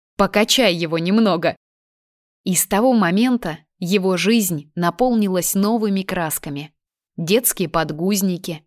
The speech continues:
пеленки, кроватки, коляски, бессонные ночи и температура из-за первого зуба. Все это казалось таким невыносимо трудным, но одновременно и приятным.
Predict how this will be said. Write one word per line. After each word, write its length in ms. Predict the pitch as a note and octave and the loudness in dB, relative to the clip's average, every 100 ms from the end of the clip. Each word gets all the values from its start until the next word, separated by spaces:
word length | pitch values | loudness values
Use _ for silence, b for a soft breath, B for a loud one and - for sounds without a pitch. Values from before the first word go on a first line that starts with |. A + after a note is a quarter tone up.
| _ _ | _ _
пеленки, 580 | G3+ E3 E3+ F#3+ F#3 | 0 2 0 0 -4
кроватки, 680 | D#3+ F#3 E3 F3+ G3 - - | -4 0 2 2 0 -2 -10
коляски, 720 | - F3+ F#3+ F#3+ F#3+ - - - _ _ | 0 0 2 0 0 -6 -12 -14 _ _
бессонные 720 | E3+ F#3 E3+ - A#3+ A3+ G#3 F#3+ | 0 2 2 2 4 4 4 2
ночи 420 | F#3+ A3 A3 F#3+ | 2 0 0 -4
и 220 | E3+ G3 | -2 -2
температура 800 | G#3+ G3 G3 F#3+ F#3 A#3 A3+ F#3 | 0 0 2 0 0 2 2 0
из-за 260 | E3+ F3+ | 0 -2
первого 500 | F#3 G#3+ F3 F3 F3 | 0 0 0 0 0
зуба. 400 | F#3 G3+ F3 D3 _ _ _ _ _ | 0 0 -2 -6 _ _ _ _ _
Все 280 | - C4 C4+ | 0 4 4
это 160 | F#3+ | 2
казалось 560 | - F3+ F#3+ A#3+ F3+ - | -2 0 2 0 0 -2
таким 360 | F3 E3+ B3 | -4 -2 2
невыносимо 720 | A3 G3+ F#3+ F#3+ F#3 B3+ A3 F3 | 4 2 2 0 0 0 0 0
трудным, 580 | A3+ C4 A3 F3+ D#3 - _ _ - | 0 0 0 -2 -4 -8 _ _ 2
но 180 | G3 | 4
одновременно 840 | F#3 E3 F3 F3 G3+ G#3+ F#3+ F3+ F3 | 4 2 0 4 2 2 0 0 -2
и 40 | |
приятным. 720 | F3 F#3 F3+ F#3 F3+ - D3+ | -2 -2 0 0 0 -4 -8